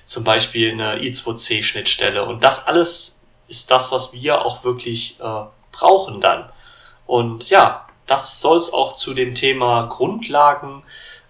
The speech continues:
äh, zu den Mainboards und den Chips gewesen sein. Ansonsten wird das alles viel zu technisch. Ich denke, das sind Hintergrundinformationen,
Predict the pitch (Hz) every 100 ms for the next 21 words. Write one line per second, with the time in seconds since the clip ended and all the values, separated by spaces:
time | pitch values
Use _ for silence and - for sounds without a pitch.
0 | - 117 117 120 123 113 123 160 143 131
1 | 120 120 117 - 185 - 135 143 131 123
2 | 127 123 110 117 117 117 113 117 - 110
3 | - 120 117 117 127 123 117 120 - 120
4 | 123 123 120 127 123 143 - 131 123 117
5 | 120 117 117 120 117